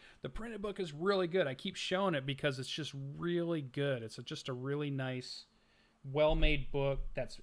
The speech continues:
held up over me flipping through it a million times and having it at the game table and playing. You only need two, two-sided di-,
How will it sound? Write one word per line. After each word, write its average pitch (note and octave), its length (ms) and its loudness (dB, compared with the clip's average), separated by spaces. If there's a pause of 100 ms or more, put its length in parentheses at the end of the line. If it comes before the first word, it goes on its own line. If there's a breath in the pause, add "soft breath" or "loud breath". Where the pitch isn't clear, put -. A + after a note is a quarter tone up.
held D#3+ 340 4
up C#3 240 6
over B2+ 340 0
me C3+ 220 0
flipping C#3 420 -2
through C#3 200 -2
it C3 40 0
a B2 40 -4
million C3+ 440 0
times B2+ 600 -4 (420 loud breath)
and A2 100 -8
having C3 300 2
it B2+ 80 0
at A#2+ 140 -2
the B2+ 60 -4
game B2 300 -4
table A#2+ 380 -4
and A2 120 -8
playing. A#2+ 480 -6 (520 loud breath)
You B2 100 -2
only D#3 160 0
need D#3+ 240 4
two, E3 640 0
two-sided D#3 460 6
di-, D#3 140 -2